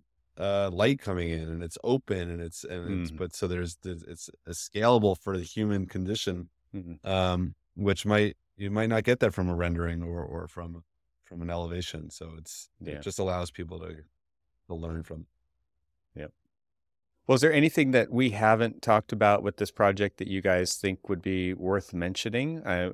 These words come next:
Speaker 2: I, I'm sure that I haven't touched on all of it, but if there's anything else, I would love for you to offer it up and, and talk about it. If not, that's fine too.
Speaker 1: I think from my perspective, I think we touched on,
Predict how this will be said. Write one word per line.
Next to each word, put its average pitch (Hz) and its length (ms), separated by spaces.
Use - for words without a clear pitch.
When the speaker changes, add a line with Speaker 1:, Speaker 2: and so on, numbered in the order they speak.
Speaker 2:
I, 95 220
I'm 92 140
sure 117 260
that 95 120
I 90 80
haven't 92 440
touched - 400
on 80 340
all 90 220
of 71 100
it, - 180
but 80 240
if 87 160
there's 90 200
anything 104 360
else, 90 320
I 87 80
would 85 160
love 87 200
for - 160
you 85 160
to 80 240
offer 85 340
it 76 80
up 104 220
and, 82 220
and 85 120
talk - 240
about 80 220
it. - 140
If - 180
not, 95 320
that's 87 200
fine 82 180
too. 90 240
Speaker 1:
I - 20
think 131 180
from 98 140
my 104 140
perspective, 101 400
I 90 40
think 95 220
we 95 200
touched - 280
on, 90 360